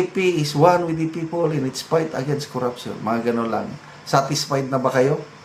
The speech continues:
Kaya, tingin ko, dito sa reaction nito is hindi satisfied ang taong bayan. Kaya nga,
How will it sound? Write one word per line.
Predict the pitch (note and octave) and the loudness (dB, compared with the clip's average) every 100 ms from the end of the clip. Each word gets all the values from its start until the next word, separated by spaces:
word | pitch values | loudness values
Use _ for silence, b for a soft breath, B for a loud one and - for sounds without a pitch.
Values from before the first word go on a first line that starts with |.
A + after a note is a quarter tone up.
| - | 2
Kaya, | F#3+ F#3 E3 - B B B - - - - - | 6 8 6 2 B B B -20 -20 -20 -14 2
tingin | F#3+ A#3 | 6 8
ko, | - D#3+ D#3+ | 8 8 8
dito | G3 G3 | 6 4
sa | F#3 F3+ | 4 6
reaction | F#3+ F3+ - F#3 | 6 2 0 -2
nito | F#3 F3 | 0 4
is | D#3+ D#3+ - - - E3 | 2 2 -4 -10 -8 -2
hindi | F3 F3+ | 0 2
satisfied | F3 E3+ E3 - D#3+ D3 C#3 | 6 6 4 2 6 4 4
ang | D3 | 4
taong | C#3 C#3 | 4 4
bayan. | C3 A#2+ A2 | 2 2 0
Kaya | B2 D#3 | 4 6
nga, | D#3 | 6